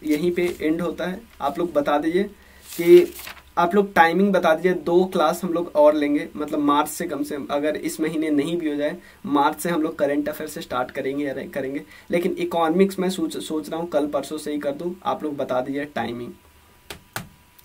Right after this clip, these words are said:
Clear। तो कल हम क्या करने वाले हैं? कल हम national animal of some countries discuss करेंगे, उसके अलावा न्यूज़ एजेंसी डिस्कस करेंगे कुछ कंट्री का, क्लियर। न्यूज़ एजेंसी डिस्कस कर लेंगे और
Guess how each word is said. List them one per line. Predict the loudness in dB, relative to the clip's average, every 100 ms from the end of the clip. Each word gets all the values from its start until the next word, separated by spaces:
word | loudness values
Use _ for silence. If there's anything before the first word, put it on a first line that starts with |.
| -20 _ -6
Clear। | -2 -2 -6 -20 -20 -4
तो | -2
कल | 2 6 6
हम | 6 4
क्या | 4
करने | 4 4 4
वाले | 4 2
हैं? | 2
कल | 4
हम | 4 4
national | 4 4 6 6 6
animal | 4 6 6 6
of | 2
some | 0 -2 0 0
countries | 0 2 2 2
discuss | 0 -4 -6
करेंगे, | -4 -2 -2 -4 -10 -20 -4
उसके | -2 0 2
अलावा | 4 6 6 4 2
न्यूज़ | 0 6 6 6 4
एजेंसी | 2 0 -2
डिस्कस | -2 -2 -4 -6
करेंगे | -2 0 -2
कुछ | -4 -6
कंट्री | -4 -6 -6 -10
का, | -12 -14 _ _ _ -14 -2
क्लियर। | 0 2
न्यूज़ | 4 4
एजेंसी | 4 2 0 0
डिस्कस | -4 -4 -8
कर | -6 -2
लेंगे | -2 -2 -6 -14 -20 -20 -20 -20 -16 -4
और | 2 4 4 2